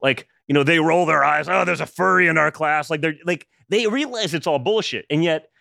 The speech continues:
the tiny, tiny faction of, like, lunatics out there has such control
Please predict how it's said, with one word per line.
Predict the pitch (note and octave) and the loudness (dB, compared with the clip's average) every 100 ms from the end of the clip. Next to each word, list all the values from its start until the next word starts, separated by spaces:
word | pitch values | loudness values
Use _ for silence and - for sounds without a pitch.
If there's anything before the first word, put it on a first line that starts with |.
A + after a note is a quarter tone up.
| _ _ _ _ _ _ _ _ _ _ _ _ _ - | _ _ _ _ _ _ _ _ _ _ _ _ _ -4
the | D#3 | -2
tiny, | - - A3+ A3 A#3 | 0 0 0 0 -2
tiny | - G3+ F#3+ E3 | -2 0 0 0
faction | - D#3+ E3+ - C#3+ F#2+ F2+ _ _ _ _ - | -2 0 0 -2 -4 -4 -8 _ _ _ _ -2
of, | C3+ C3 | 0 2
like, | C#3+ C#3 C3+ | 0 0 0
lunatics | F3 A3 - C3+ - | 0 0 -2 -6 -4
out | C#3 B2 | -4 0
there | A#2+ | 0
has | D3+ C3 | 0 -4
such | - G#3 F3+ | -6 -8 -8
control | - D#3+ - D3+ E3+ D#3 A2+ A2 | -10 -12 -8 -4 -2 -2 -4 -8